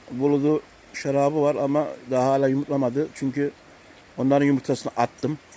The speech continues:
Tutmamıştı. Olmamış yani. Ondan sonra şurada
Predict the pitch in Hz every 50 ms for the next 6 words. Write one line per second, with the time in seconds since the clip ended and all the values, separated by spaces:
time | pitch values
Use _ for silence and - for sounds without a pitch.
0 | - - - - - - - - - - - - - - - - - - - -
1 | - - - - - - 156 - 151 139 131 123 - - - - - - - -
2 | 156 151 139 127 123 113 - - 127 110 110 131 147 147 - - - - - -
3 | - - - - - - - - - - - - - - - - - - - -
4 | - - - - - - - - - - - 131 127 127 113 - - 123 117 120
5 | 135 139 135 - - - - - - - - 151 151 139 151 156 160